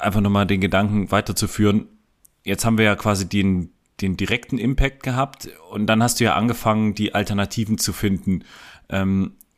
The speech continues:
ist es dann auch eine Möglichkeit des Kompensierens, äh, di-, dieser Angst, ähm, oder ist Sport grundsätzlich schon so priorisiert, dass du das auch brauchst? Ähm, also weshalb suchst du dir dann Alternativen?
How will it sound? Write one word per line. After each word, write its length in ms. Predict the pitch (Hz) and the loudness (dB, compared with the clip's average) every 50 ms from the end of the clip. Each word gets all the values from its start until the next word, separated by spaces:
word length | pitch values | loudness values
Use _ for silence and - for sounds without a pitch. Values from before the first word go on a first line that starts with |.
| _ _ _ _ _ _ _ _ _ | _ _ _ _ _ _ _ _ _
ist 300 | 110 104 - - - 127 | -4 -2 -2 -2 0 0
es 140 | 117 - | -2 0
dann 180 | - 120 110 101 | 0 0 0 2
auch 260 | 80 92 113 110 - 117 | 2 2 0 0 0 0
eine 100 | 113 104 | 2 4
Möglichkeit 760 | 101 110 113 - 110 - - - 101 98 87 - - - - | 4 2 2 0 -4 -6 -2 -2 -2 -2 -2 -6 -14 -10 -6
des 160 | 95 - - | -6 -4 -4
Kompensierens, 1040 | - - 98 95 87 98 92 85 82 101 120 135 147 156 165 175 185 - - - - | -2 -2 0 2 2 0 0 0 -2 0 0 0 0 0 -4 -4 -2 -2 -4 -4 -6
äh, 240 | - 80 104 110 - | -10 -12 -12 -12 -12
di-, 300 | - - - 117 - _ | -10 -10 -12 -12 -12 _
dieser 320 | - 127 127 135 127 78 | -4 -2 0 0 0 2
Angst, 540 | 69 117 131 156 170 165 - - - - - _ | 0 0 -2 -2 -2 -2 -2 -2 -4 -8 -16 _
ähm, 480 | - 110 110 107 107 110 113 113 113 113 - - - - - - - - _ _ _ _ _ _ | -8 -6 -4 -2 -2 0 0 0 0 -2 -4 -12 -20 -20 -20 -20 -20 -20 _ _ _ _ _ _
oder 680 | _ 107 110 107 113 110 107 107 101 - - _ _ _ _ _ _ _ _ _ _ _ _ _ | _ 0 2 4 4 4 4 2 2 -2 -6 _ _ _ _ _ _ _ _ _ _ _ _ _
ist 380 | _ 117 104 - - _ _ - | _ -2 -2 -2 -6 _ _ -8
Sport 440 | - - - - 113 113 127 123 - | -8 -8 -4 0 0 0 0 0 0
grundsätzlich 440 | - 120 104 107 110 107 - 110 - | 0 0 2 0 0 -2 -2 -4 -2
schon 160 | - 101 90 | -2 -2 0
so 140 | - 117 110 | 0 0 0
priorisiert, 640 | - - 117 113 104 98 107 92 92 104 104 - | 2 2 2 2 2 2 0 0 0 0 0 0
dass 140 | 98 92 - | -2 -4 -2
du 80 | - 98 | -4 -4
das 140 | 92 - 92 | -4 -4 -4
auch 120 | 78 - | -4 -6
brauchst? 640 | - - 90 87 92 87 76 - - - - - _ _ _ _ _ _ _ _ _ - - | -6 -2 0 0 0 0 -2 -4 -6 -8 -8 -14 _ _ _ _ _ _ _ _ _ -14 -12
Ähm, 420 | 92 90 87 87 87 87 - - - - _ | -10 -10 -8 -8 -8 -10 -10 -14 -18 -20 _
also 200 | - 185 190 - - - 92 92 - - | -8 -6 -6 -6 -6 -10 -16 -18 -18 -8
weshalb 340 | - 113 117 - 123 117 117 | -4 -4 -2 0 0 0 0
suchst 280 | - - 123 113 - - | 0 -2 -2 -2 -2 -4
du 40 | 101 | 0
dir 160 | 92 107 104 | 0 2 2
dann 140 | 95 98 80 | 2 2 2
Alternativen? 760 | 60 92 92 - 101 90 87 - - 101 92 80 80 78 | 0 0 0 -2 -2 -4 -4 -4 -4 -6 -6 -6 -8 -12